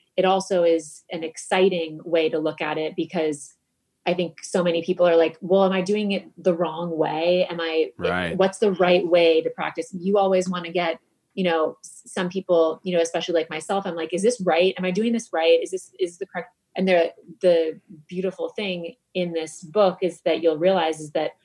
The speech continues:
Speaker 1: there, as you were saying, there is no one way to practice forgiveness. Some of the people in this book practice it in an instant, and other people took thirty years, and some people, you know, are still struggling with it.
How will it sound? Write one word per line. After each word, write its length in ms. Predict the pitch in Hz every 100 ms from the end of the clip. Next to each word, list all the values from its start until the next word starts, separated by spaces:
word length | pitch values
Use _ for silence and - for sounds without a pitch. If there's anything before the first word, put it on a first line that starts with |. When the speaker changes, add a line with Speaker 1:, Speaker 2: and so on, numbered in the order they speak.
| _ _ _ _
Speaker 1:
there, 400 | 165 165 160 -
as 140 | 170
you 80 | 160
were 80 | 160
saying, 420 | 165 233 202 185 165
there 200 | 180 170
is 220 | 196 196
no 480 | 190 180 160 156 143 -
one 400 | 151 175 165 160
way 260 | 156 147
to 80 | 160
practice 440 | 160 139 - 175 -
forgiveness. 520 | 160 165 165 - -
Some 160 | - 170
of 120 | 165
the 80 | 165
people 280 | 175 170
in 100 | 160
this 160 | 156 156
book 220 | - 156 -
practice 400 | 165 151 - 160
it 160 | 165 156
in 60 | 170
an 160 | 165 -
instant, 600 | 160 156 - 214 233 - _ _ _ -
and 120 | 170
other 240 | 165 160
people 340 | 160 175 - 160
took 240 | 185 160
thirty 300 | - 165 160
years, 580 | 156 156 156 156 202 202
and 200 | 170 156
some 220 | 151 170 160
people, 600 | 170 - 165 156 156 - _ _
you 80 | -
know, 180 | 170 160
are 140 | 165 160
still 300 | - 175 156
struggling 520 | - 170 151 160 165
with 180 | 180 220
it. 220 | 233